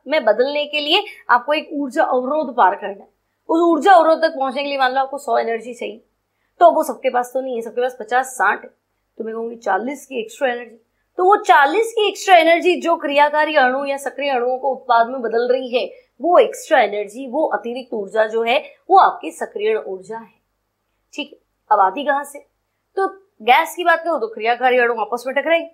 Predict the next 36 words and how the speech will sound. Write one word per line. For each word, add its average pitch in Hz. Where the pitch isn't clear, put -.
तो 330
जितने 349
ज्यादा 247
वो 320
टकराएंगे, 220
जितने 277
तेजी 254
से 277
टकराएंगे, 226
उतने 247
ज्यादा 202
उनकी 208
एनर्जी 208
बढ़ती 240
जाती 262
है। 240
तो 349
सक्रिय 370
ऊर्जा, 240
सामान्य 349
अणु 320
परस्पर 302
संघट 339
यानी 254
कि 370
टक्करों 392
द्वारा 233
क्या 247
करते 247
हैं? 294
सक्रिय 339
ऊर्जा 240
को 311
प्राप्त -
करते 190
हैं। 214